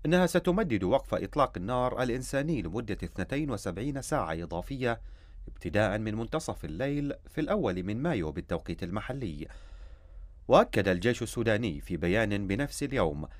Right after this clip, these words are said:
أنه سيحافظ على وقف إطلاق النار لمدة اثنتين وسبعين ساعة إضافية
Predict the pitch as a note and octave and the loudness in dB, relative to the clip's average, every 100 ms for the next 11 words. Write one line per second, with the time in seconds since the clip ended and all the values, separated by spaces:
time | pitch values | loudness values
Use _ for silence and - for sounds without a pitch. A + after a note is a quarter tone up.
0 | - - - E2 D#2 D2+ E2 D#2 - A#2 | -14 -14 -8 -4 -4 -4 -2 -2 0 0
1 | F#2+ D#2+ D#2 E2+ D#2+ G#2 - - D#2 A#2+ | 0 -2 0 0 4 2 2 -8 -6 -2
2 | C3+ - D#2 A#2+ C#3 A#2 A#2+ C3+ C#3+ F#2 | -2 -2 -4 -2 -2 -2 -4 -2 -2 -4
3 | - F2+ C#3 E3 B2+ - E2+ A#2 D#3 D3+ | -4 -4 -2 0 -2 -4 -4 -2 -4 -2
4 | - G#2 F#2+ G2+ E3 E3+ E3+ E3 F3 E3+ | 0 2 2 0 2 2 2 2 4 2